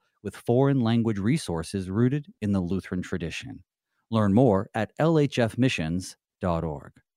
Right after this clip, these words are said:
Well, hopping in on our conversation this morning and to help guide us as we dive into Esther chapter nine,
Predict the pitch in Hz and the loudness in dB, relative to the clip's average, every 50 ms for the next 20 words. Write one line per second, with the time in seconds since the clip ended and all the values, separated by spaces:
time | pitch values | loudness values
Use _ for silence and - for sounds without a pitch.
0 | _ _ _ _ _ _ _ _ _ - 254 240 208 147 - - 165 165 160 - | _ _ _ _ _ _ _ _ _ 4 6 6 6 6 6 4 2 2 6 6
1 | 147 131 139 - 135 143 180 - - 139 135 127 123 120 117 110 98 - 127 117 | 6 6 8 6 6 6 6 6 4 4 4 4 4 2 2 2 2 2 2 2
2 | 107 101 107 107 - 123 117 113 104 - 117 107 98 101 107 104 95 - - 101 | 2 0 0 0 0 0 0 0 0 0 0 2 2 2 2 2 0 0 0 0
3 | 101 113 147 196 214 190 131 113 110 101 110 117 110 85 110 104 123 127 160 214 | 2 2 2 2 2 2 4 2 2 2 2 0 0 -2 -2 -2 0 2 2 4
4 | 240 170 143 160 - - - 151 165 165 135 123 117 135 131 120 98 - 120 107 | 4 4 4 2 2 0 0 0 2 2 0 0 0 0 0 0 0 2 2 2
5 | 101 101 101 95 92 101 98 107 120 - 120 107 - - 117 110 - - - 113 | 2 2 2 0 0 0 0 0 0 0 -2 -6 -4 -4 -6 -6 -6 -4 -2 -2
6 | 139 180 - - - - 101 - - - 104 98 98 98 95 101 143 185 151 | -2 -2 -4 -6 -4 -4 -4 -6 -4 -4 -2 0 0 0 2 2 2 0 -2